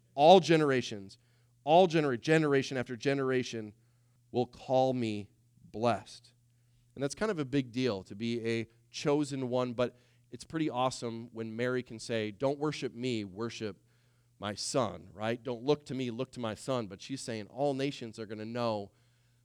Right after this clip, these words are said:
that God looks on the nobodies and he chooses to show his favor on the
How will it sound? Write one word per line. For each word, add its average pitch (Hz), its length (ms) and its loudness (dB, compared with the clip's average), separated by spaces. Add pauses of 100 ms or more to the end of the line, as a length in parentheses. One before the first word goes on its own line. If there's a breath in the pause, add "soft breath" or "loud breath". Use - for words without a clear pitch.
that 107 200 -2
God 127 300 2
looks 131 260 -6
on 113 280 -2 (120)
the 113 100 -12
nobodies 107 920 -4 (400)
and 120 100 -4
he 110 80 -2
chooses 127 420 -2
to 101 240 -8 (260)
show 131 240 -2
his 110 140 -6
favor 117 600 0 (560)
on 120 200 -2
the 107 260 0